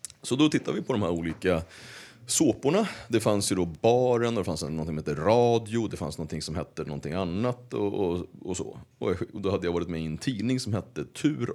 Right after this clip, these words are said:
och Retur, där jag hade då pratat om min bakgrund. Den låg på tågen. Och då, eh, hade jag också sta-, startat en hjälporganisation som, som var så här s-, riktad mot socialgrupp fyra,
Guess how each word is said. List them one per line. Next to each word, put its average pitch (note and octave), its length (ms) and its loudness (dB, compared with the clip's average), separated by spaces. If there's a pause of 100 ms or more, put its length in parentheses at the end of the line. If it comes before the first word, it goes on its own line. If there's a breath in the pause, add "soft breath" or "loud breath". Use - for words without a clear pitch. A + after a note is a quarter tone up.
och - 260 -8
Retur, F2 720 -4 (580 loud breath)
där F#2 80 2
jag F#2 80 4
hade E2+ 120 -2
då D2 100 -8
pratat E2 380 2
om C#2+ 80 -6
min D#2 140 -2
bakgrund. F#2+ 580 2
Den F#2 160 0
låg D#2+ 160 0
på - 80 -8
tågen. G2+ 420 0 (1000 soft breath)
Och C3 140 0
då, A2 340 8
eh, G2 180 6 (180)
hade G#2+ 160 4
jag F#2+ 40 6
också F2+ 140 -2
sta-, F2 480 2
startat G2+ 440 2
en F2 100 -2
hjälporganisation F#2+ 840 0
som, F2 300 -2
som E2+ 300 -2
var E2 120 -2
så - 100 -2
här D2+ 60 0
s-, - 180 -6
riktad D2+ 480 -2
mot D#2+ 200 -8
socialgrupp E2 500 -2
fyra, G2+ 420 2